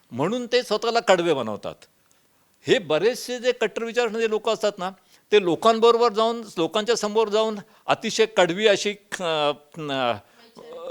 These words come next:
वैचारिक दृष्टी दाखवतात, पण, अ, स्वतः मात्र,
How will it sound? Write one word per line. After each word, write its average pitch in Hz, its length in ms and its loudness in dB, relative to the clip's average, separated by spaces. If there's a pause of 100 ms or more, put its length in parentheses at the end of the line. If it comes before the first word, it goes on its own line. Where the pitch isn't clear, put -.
(300)
वैचारिक 180 500 0
दृष्टी 202 260 -4
दाखवतात, 170 480 2 (580)
पण, 208 320 -4
अ, 170 220 -4 (440)
स्वतः 165 340 4
मात्र, 240 420 2